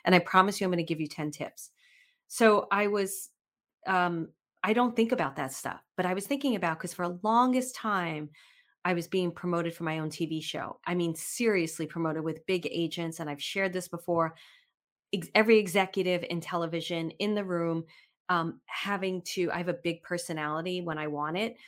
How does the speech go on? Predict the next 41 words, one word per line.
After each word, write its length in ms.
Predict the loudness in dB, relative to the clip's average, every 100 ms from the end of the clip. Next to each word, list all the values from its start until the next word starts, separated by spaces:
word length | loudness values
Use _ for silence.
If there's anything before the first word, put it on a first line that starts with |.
| -20 -6
So 200 | -2 -2
being 300 | 0 -2 -2
able 200 | -4 -6
to 100 | -10
perform 520 | -12 -8 0 2 4
in 80 | 2
the 80 | 0
room 280 | 0 0 0
and 120 | -2
then 140 | 0 0
being 200 | 0 -2
able 160 | -2 -6
to 100 | -8
switch 320 | -6 -6 -6
to 100 | -4
readings 420 | -2 -2 -2 -2
or 80 | -4
reading 300 | -2 -2 -4
people 280 | -6 -6 -4
on 140 | -4
the 80 | -4
side, 540 | -2 0 2 0 -2 -8 -20 -20 _ _ -4
you 180 | 0
know, 280 | 0 -2 -4 -10
d-, 100 | -16 -18 -10 0
there's 260 | 2 2
deals 340 | 2 4 4 2
coming 280 | -2 0 0
down 200 | 0 -2
the 60 |
table, 380 | -4 -6 -6 -4 2
all 200 | 2 2
of 100 | 0
that. 260 | -4 -4 _ _ _ _ _ _ _
And 100 | -6
I 100 | -4
thought 220 | -2 -2 -2
that's 180 | -6 -6
what 100 | -8
I 80 | -6
wanted. 500 | -4 -4 -6 -12